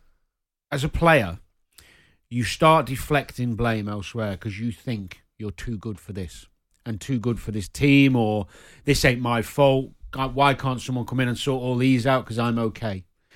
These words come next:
And that's the ego. I've been there. It's a bit like walking to a reserve game, or when you have to play with the kids sometimes, which we've all had to do,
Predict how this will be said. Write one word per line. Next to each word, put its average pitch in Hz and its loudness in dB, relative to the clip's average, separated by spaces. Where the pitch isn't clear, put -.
And 123 -4
that's 143 4
the 151 2
ego. 131 4
I've 135 -2
been 165 6
there. 120 -2
It's - -12
a 170 0
bit 202 8
like 190 2
walking 165 2
to 131 -8
a - -2
reserve 139 4
game, 101 -2
or 120 -6
when 139 2
you 139 0
have - -10
to 123 -8
play 139 2
with 131 2
the 127 2
kids 147 0
sometimes, 113 -2
which 104 -10
we've 117 -6
all 127 0
had 110 0
to 117 -8
do, 113 0